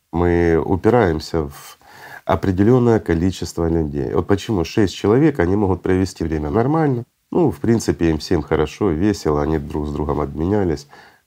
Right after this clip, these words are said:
Как только семь человек, картина совершенно другая. Почему?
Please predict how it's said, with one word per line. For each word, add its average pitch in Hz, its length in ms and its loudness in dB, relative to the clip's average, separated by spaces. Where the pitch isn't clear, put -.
Как 110 220 0
только 104 260 2
семь 95 260 0
человек, 101 640 2
картина 87 460 0
совершенно 76 540 -4
другая. 67 480 -8
Почему? 98 460 -2